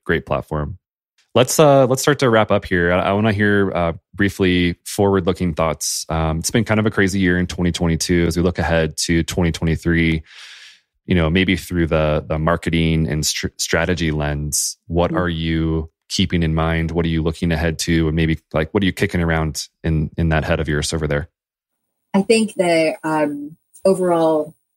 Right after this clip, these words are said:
Speaker 2: the overarching theme is digital transformation. Um, definitely at the forefront of my mind. Beacon hired a new chief information officer at roughly the same time I joined the company last spring. And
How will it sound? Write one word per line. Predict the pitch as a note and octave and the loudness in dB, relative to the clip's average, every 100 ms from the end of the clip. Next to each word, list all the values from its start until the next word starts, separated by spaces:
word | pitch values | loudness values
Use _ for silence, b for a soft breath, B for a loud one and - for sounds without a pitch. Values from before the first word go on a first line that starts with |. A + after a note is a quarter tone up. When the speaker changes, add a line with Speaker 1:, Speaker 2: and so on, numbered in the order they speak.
| _ _ _ - | _ _ _ 0
Speaker 2:
the | F3 | 2
overarching | E3+ E3 D#3+ D3+ E3 | 4 2 0 -6 -12
theme | - D#3+ C#3+ C#3 | -6 -2 0 -2
is | C#3+ D3+ D3+ - | 0 0 2 2
digital | - D#3 D3 C#3+ | 0 -2 -2 -4
transformation. | C#3 C3+ - - - - - _ - | -6 -8 -6 -4 -4 -4 -8 _ -6
Um, | D4 C#4+ C#4 C#4+ - | -2 0 -2 -6 -4
definitely | D#4 D#4+ D#4 D4+ | -4 0 -2 0
at | D4+ | -2
the | D4+ | -4
forefront | - C#4+ C#4+ C#4 | -4 -4 -2 -2
of | C#4 | -2
my | C4+ | -4
mind. | C#4 C4+ C4+ C#4+ - b b _ _ _ - | -4 -4 -6 -6 -8 b b _ _ _ -2
Beacon | G3+ A3+ | 0 0
hired | G3 F3+ F3+ F3 F3 | -2 -2 0 2 0
a | D3 | -4
new | D3+ D3+ D3+ D3 | -4 -2 0 -2
chief | - - F3 | -2 -4 -4
information | D3+ D3+ C#3+ C#3+ D#3 | -6 -6 -4 -4 -4
officer | C#3 - - C#3 | -4 -2 -2 -2
at | |
roughly | - C#4+ D4+ | -4 -6 -6
the | - | -2
same | - C#3+ | -2 -4
time | - C#3+ C#3+ C#4 | -12 -12 -12 -8
I | C#4+ | -8
joined | D4+ C#4+ | -8 -10
the | |
company | - C4+ - C#4 | -14 -18 -14 -10
last | C#4+ - - | -6 -4 -4
spring. | - - G3 - B _ _ _ _ | -6 -10 -10 -10 B _ _ _ _
And | D#3+ D3+ D3 D3 | -2 -2 -4 -6